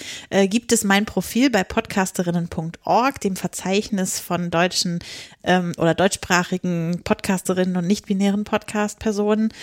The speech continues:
Und da sind alle meine Podcast-Projekte mit ihren Websites verlinkt. Da findet ihr von KulturpessimistInnen über Filmlöwinnen bis Riff, alles, was das Herz begehrt.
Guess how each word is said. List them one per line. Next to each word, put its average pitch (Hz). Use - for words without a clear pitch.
Und 196
da 196
sind 208
alle 180
meine 175
Podcast-Projekte -
mit 160
ihren 147
Websites -
verlinkt. 160
Da -
findet -
ihr 156
von 170
KulturpessimistInnen 175
über 170
Filmlöwinnen 165
bis -
Riff, -
alles, 170
was -
das -
Herz 156
begehrt. -